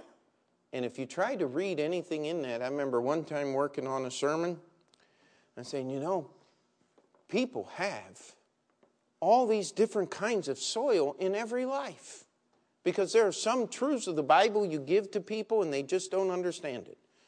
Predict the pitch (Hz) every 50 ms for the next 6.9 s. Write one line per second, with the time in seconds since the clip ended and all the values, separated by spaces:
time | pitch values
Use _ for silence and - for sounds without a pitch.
0 | _ _ _ _ _ _ _ - - 135 139 135 127 123 123 120 131 135 135 127
1 | 143 131 127 127 120 113 110 - - 131 123 117 - - _ _ _ _ - 143
2 | 156 196 208 165 - - 208 208 202 160 147 185 214 220 226 214 - 202 208 196
3 | 170 151 170 185 196 190 - 190 185 185 - 180 202 190 185 - 165 143 - -
4 | - 180 165 - - 139 120 - 139 151 165 156 - - - - 123 92 - -
5 | - - - - - _ _ _ _ _ _ _ _ _ _ _ _ - - -
6 | - - - 147 135 123 110 110 101 95 85 80 - - - - -